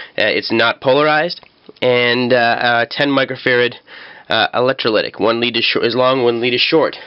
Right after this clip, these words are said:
Long lead is positive, short lead is negative, in which case we're gonna connect,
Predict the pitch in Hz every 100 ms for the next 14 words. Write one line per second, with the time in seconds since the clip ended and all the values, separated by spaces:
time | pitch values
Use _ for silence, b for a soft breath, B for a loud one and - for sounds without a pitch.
0 | B 120 123 135 135 127 - 139 143 147
1 | 135 - 127 110 117 120 120 - B B
2 | B 107 110 113 104 90 101 95 113 110
3 | 117 110 107 120 113 -